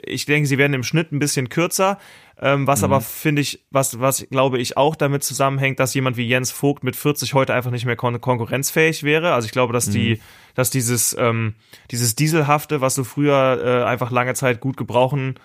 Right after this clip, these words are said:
Speaker 1: konntest im Sport, dass das vielleicht auch ein bisschen, bisschen weniger belohnt wird heute und dass des-, deswegen jetzt viele vierzigjährige auch einfach nicht mehr konkurrenzfähig wären.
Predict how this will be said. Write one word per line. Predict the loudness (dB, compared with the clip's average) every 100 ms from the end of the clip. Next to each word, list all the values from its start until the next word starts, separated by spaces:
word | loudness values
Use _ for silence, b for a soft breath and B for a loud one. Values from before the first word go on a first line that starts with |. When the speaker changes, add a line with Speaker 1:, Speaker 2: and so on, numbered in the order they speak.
| b -2
Speaker 1:
konntest | 0 0 -2 -4
im | -6
Sport, | -4 2 2 2
dass | -2
das | 0
vielleicht | 0 0 0
auch | -2
ein | 0
bisschen, | 0 0 -2 -4 b b b b b b
bisschen | -2 0 2
weniger | 2 4 4
belohnt | 4 4 2 0
wird | 0
heute | 2 2 2
und | 0
dass | 0
des-, | 0 -2 -4 -12 _ -2
deswegen | 0 0 0 0
jetzt | 0 -2 -6
viele | -4 0 0
vierzigjährige | 0 0 -2 -2 0 2
auch | 2
einfach | 0 -2
nicht | -2
mehr | -4
konkurrenzfähig | -4 0 0 0 0 0 0
wären. | 0 0 -2